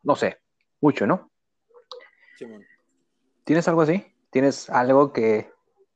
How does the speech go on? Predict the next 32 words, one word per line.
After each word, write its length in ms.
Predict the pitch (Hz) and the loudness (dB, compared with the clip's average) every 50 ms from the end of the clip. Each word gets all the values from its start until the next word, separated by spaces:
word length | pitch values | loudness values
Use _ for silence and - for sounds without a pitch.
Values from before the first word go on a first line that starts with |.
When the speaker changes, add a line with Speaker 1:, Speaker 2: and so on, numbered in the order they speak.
| _ _ | _ _
Speaker 1:
sigue 280 | _ - - 120 123 127 | _ -10 -8 -6 -6 -6
contigo 720 | - 123 117 113 - - 120 120 117 117 120 113 113 - | -4 -6 -6 -6 -6 -6 -6 -6 -6 -6 -6 -8 -8 -8
y 140 | - 113 101 | -8 -8 -6
que 300 | - - 110 110 104 - - - | -4 -2 -2 -2 -2 -2 -4 -4
a 80 | 113 | -4
donde 220 | 104 113 110 104 98 | -2 -2 -4 -6 -6
te 100 | - 107 | -4 -2
vayas 320 | 104 110 117 123 127 120 | 0 0 0 0 -2 -2
lo 80 | 104 107 | -2 -2
vas 160 | 107 - - | -2 -2 -4
a 40 | 123 | -6
llevar? 340 | 107 101 104 113 117 120 - - - _ _ _ _ | -6 -2 -2 -2 -2 -4 -6 -12 -20 _ _ _ _
Me 80 | - 123 | -2 -2
refiero 200 | 123 117 143 160 | -2 0 0 0
a 40 | 160 | 2
alguna 260 | 156 165 180 185 180 | 2 0 0 -2 -2
posesión, 580 | - 151 143 - 117 107 - - 127 120 98 - - _ | -4 -4 -4 -6 -8 -8 -6 -4 -4 -4 -4 -6 -12 _
más 160 | - 123 - - | -14 -14 -12 -12
que 100 | - 214 | -10 -8
nada. 280 | 214 208 180 165 - _ _ _ _ _ _ _ _ _ _ _ _ _ _ _ | -6 -6 -8 -8 -12 _ _ _ _ _ _ _ _ _ _ _ _ _ _ _
Speaker 2:
Fíjate 220 | - 190 196 214 | -12 -10 -10 -12
que 120 | 180 180 170 | -14 -16 -16
cuando 260 | - 160 151 147 143 | -16 -16 -16 -16 -18
me 120 | 143 139 | -18 -20
comentaste 640 | 123 - 135 131 127 123 123 147 151 147 - - - | -20 -20 -18 -18 -18 -14 -14 -14 -14 -14 -16 -18 -16
respecto 480 | 127 - 131 - - 139 131 _ - 131 | -16 -16 -18 -16 -18 -18 -18 _ -16 -18
a 40 | 123 | -18
este 200 | - - - - | -16 -20 -20 -20
tema, 400 | _ 165 156 147 127 113 120 131 _ _ _ _ _ _ _ _ _ _ _ _ _ _ _ _ 123 | _ -16 -16 -16 -18 -20 -20 -20 _ _ _ _ _ _ _ _ _ _ _ _ _ _ _ _ -20
hace 140 | 120 _ 135 | -20 _ -20
unos 120 | 135 127 | -20 -20
días, 340 | 127 127 120 123 135 _ | -20 -20 -20 -20 -20 _